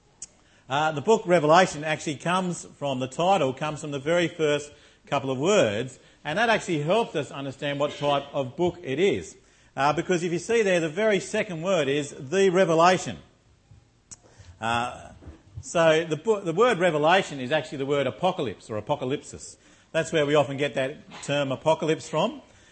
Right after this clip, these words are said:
Uh, and what apocalypse actually means is it means, uh, a re-, a revealing of, a making known of, uh, a sorting out of, of showing what, what is meant to be. Uh, and so what,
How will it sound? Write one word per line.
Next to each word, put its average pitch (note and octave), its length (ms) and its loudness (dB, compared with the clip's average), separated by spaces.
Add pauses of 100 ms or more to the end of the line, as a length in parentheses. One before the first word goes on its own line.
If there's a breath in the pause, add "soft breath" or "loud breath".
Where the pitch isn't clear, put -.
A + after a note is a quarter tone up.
(160 soft breath)
Uh, B2 560 2
and D#3 400 -2
what A3 160 0
apocalypse F#3+ 540 0
actually D#3 260 -4
means C3 640 -4
is C3+ 200 -8
it E3 80 -12
means, D3+ 380 -4 (300 soft breath)
uh, D3 340 2
a C#3 40 -2
re-, F3+ 200 2
a F3 80 -2
revealing E3 560 2
of, F#2 300 -2
a C3 100 -6
making D#3 440 -4
known D#3 340 2
of, G2+ 320 -2 (280 soft breath)
uh, B2+ 420 0 (180)
a B2+ 100 -4
sorting F3 400 -2
out D#3+ 180 2
of, A#2+ 140 0
of B2 160 -6
showing F3+ 480 -2
what, D3 360 -2 (100)
what C#3+ 160 -2
is C3 100 -4
meant D3+ 260 -6
to B2+ 80 -12
be. A#2 360 -2 (480 soft breath)
Uh, A#2 240 -6
and D#3+ 160 -6
so E3+ 240 0
what, A3+ 200 -2